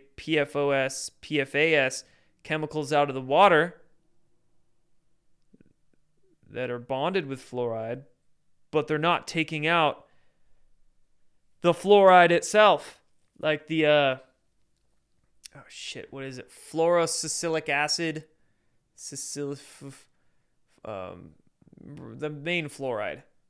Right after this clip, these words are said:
The main fluorides, sodium fluoride, that they put into the drinking water. So, when? When, E P A?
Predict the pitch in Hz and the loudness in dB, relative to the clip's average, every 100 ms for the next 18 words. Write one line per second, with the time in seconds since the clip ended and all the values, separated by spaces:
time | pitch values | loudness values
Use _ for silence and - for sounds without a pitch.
0 | _ 165 170 139 147 143 127 113 107 - | _ -6 -6 -4 -2 0 0 -4 -10 -12
1 | - 180 165 147 131 - 131 120 113 120 | -2 0 0 -2 -4 -8 -6 -4 -6 -10
2 | _ _ _ _ _ _ - 131 123 120 | _ _ _ _ _ _ -14 -12 -10 -10
3 | - 127 - 127 123 117 123 123 117 110 | -6 -8 -8 -12 -10 -10 -10 -10 -8 -8
4 | 110 - _ _ _ _ _ _ _ _ | -10 -16 _ _ _ _ _ _ _ _
5 | _ _ - - 113 110 110 113 - _ | _ _ -20 -14 -10 -8 -8 -12 -16 _
6 | _ _ _ _ _ _ _ _ 165 190 | _ _ _ _ _ _ _ _ -6 -4
7 | 131 120 _ _ _ _ _ _ _ - | -6 -14 _ _ _ _ _ _ _ -8
8 | 175 170 139 131 - 127 123 131 | -6 -6 -10 -12 -8 -6 -4 -6